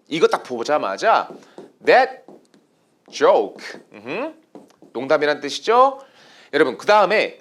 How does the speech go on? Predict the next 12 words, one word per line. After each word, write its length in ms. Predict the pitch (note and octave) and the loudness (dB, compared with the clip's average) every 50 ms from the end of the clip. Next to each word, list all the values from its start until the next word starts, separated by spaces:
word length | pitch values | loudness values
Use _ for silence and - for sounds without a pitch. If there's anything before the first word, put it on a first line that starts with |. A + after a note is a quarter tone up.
| _ _ | _ _
하게 460 | _ - - - D4 D4 D4+ D4 D4 D4 | _ -8 -4 -4 -4 -2 0 2 4 4
합니다. 800 | C#4+ - - C4+ C4+ C4 C#4 G3+ G#2+ F#2+ G2 G#2 G2+ - - _ _ _ _ _ _ | 2 0 -4 -8 -8 -6 -4 0 0 0 0 0 -4 -6 -10 _ _ _ _ _ _
"이 140 | - C3+ C#3 | -8 -4 0
사람이 340 | E3 F#3 F#3 F3+ F3 F3+ | 0 2 2 0 0 0
나를 440 | E3 B2 A2 A2 C3 F#3+ A#3+ C#4+ C#4 G#3+ | 0 0 0 2 2 2 2 2 0 -4
행복하게 540 | F3 F#3 F3+ F3 G3 G3 - - F3 E3+ | -8 -10 -8 -8 -8 -8 -8 -8 -6 -6
합니다." 680 | G3+ E3+ D3 C3+ C3+ C#3 F#3+ B3 B3+ G3 C3 F#2 F2 - | -4 -6 -6 -8 -8 -4 0 2 2 2 2 0 -4 -6
"This 300 | - D3 C#3+ C3+ - - | -6 -6 -6 -6 -6 -2
guy 480 | - - - C#3 B2+ - G#2 F#2 F#2 - | 0 2 4 4 4 2 0 -2 -6 -10
makes 500 | - - D#3+ F3+ F3+ F3+ - - - - | -8 -4 -2 -2 -2 -4 -6 -8 -8 -8
me 180 | C3+ D#3+ F#3+ G#3+ | -10 -8 -8 -8
happy." 580 | F#3+ C3+ A2 C3 E3+ - - - G#2 E2 D2+ | -6 -2 -2 -2 -2 -2 -4 -6 -8 -8 -10